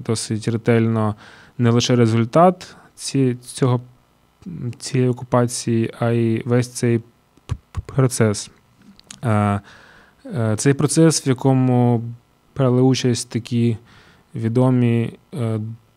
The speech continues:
дуже відомі і не дуже відомі художники, художниці та художні колективи, як, наприклад, е, Михайло Коптєв і театр-студія "Орхідея".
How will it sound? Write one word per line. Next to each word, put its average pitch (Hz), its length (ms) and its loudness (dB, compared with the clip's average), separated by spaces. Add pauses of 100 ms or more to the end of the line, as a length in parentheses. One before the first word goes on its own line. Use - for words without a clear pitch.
(580)
дуже 127 280 2
відомі 117 540 -2
і 110 40 -2
не 120 160 0
дуже 117 240 -2
відомі 110 540 -2 (540)
художники, 120 640 -2
художниці 113 920 -2
та - 120 -16
художні 117 340 -4
колективи, 110 600 -2
як, 107 180 -4
наприклад, 110 720 -6
е, 110 460 -6 (260)
Михайло 135 420 2
Коптєв 123 480 0
і 113 40 -2
театр-студія 117 760 -4
"Орхідея". 135 800 0